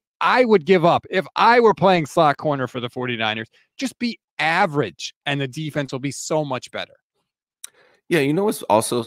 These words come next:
Speaker 2: uh, a, a guy that I thought we would see more of this year that we haven't seen much at all, uh,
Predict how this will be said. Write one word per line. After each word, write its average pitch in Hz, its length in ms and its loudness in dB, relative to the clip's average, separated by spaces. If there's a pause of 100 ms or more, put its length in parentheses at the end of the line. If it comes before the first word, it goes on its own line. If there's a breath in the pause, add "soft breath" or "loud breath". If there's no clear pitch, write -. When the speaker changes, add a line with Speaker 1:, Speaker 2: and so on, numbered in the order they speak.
(140)
Speaker 2:
uh, 92 300 -2
a, 85 100 -12 (140)
a 98 80 -8
guy 107 260 2
that 98 160 0
I 92 60 0
thought 117 260 -6
we 117 100 -6
would 95 280 -12
see - 240 -6
more 92 360 -2
of 87 140 -4
this 87 220 -10
year 87 100 -8
that 87 80 -8
we 90 80 -8
haven't 104 200 -6
seen 92 380 -8
much 95 380 -6
at 87 80 -4
all, 85 300 -2 (100)
uh, 80 100 -6